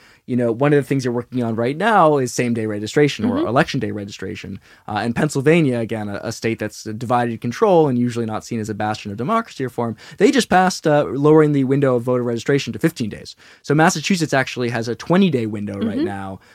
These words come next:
Speaker 1: Uh, so it's, it's one of the worst in the country.
Speaker 2: Right.
Speaker 1: It's
Speaker 2: Some
Speaker 1: not, it's not the worst, but it, it's pretty bad.
Speaker 2: Right. Some of our partner organizations at the voter table have sued the Secretary of the Commonwealth to try to get rid of the twenty-day window.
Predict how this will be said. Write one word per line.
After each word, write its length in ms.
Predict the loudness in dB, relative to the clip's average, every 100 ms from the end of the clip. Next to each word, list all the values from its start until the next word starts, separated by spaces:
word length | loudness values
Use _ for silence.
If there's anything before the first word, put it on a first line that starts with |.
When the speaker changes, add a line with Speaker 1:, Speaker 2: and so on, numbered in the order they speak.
| _
Speaker 1:
Uh, 600 | -8 -6 -4 -6 -6 -6 -6
so 140 | -6
it's, 280 | -8 -12 -18 -10
it's 280 | -10 0
one 120 | 4 6
of 60 |
the 60 | 6
worst 220 | 2 2
in 40 |
the 60 | -6
country. 420 | -6 -8 -12 -20 _
Speaker 2:
Right. 180 | -2 -2
Speaker 1:
It's 100 | 2
Speaker 2:
Some 100 | 2
Speaker 1:
not, 60 | 4
it's 80 | 4
not 160 | 4
the 140 | 6 8
worst, 480 | 6 4 0 -4
but 140 | -2 -2
it, 120 | -2
it's 160 | -4 0
pretty 180 | 2
bad. 460 | 4 4 2 -4 -16 -20 -6
Speaker 2:
Right. 260 | -4 -4
Some 180 | -4 -2
of 120 | 2
our 100 | 0
partner 340 | 0 -2 0 0
organizations 720 | 0 -2 -4 -4 -4 -4 -6
at 140 | -6
the 60 | -4
voter 280 | -2 -2
table 400 | -4 -4 -4 -4
have 160 | -4 -8
sued 480 | -8 -4 -2 -2 -4 -8 -20 _ _
the 100 | -8
Secretary 540 | -6 -6 -6 -2 -2
of 120 | -4
the 60 | -6
Commonwealth 600 | -2 -2 -2 -2 -4 -6
to 140 | -8 -6
try 220 | -2 -4
to 60 |
get 180 | -2 -2
rid 120 | -2
of 120 | -4 -4
the 100 | -8
twenty-day 420 | -6 -6 -4 -6
window. 480 | -6 -6 -6 -6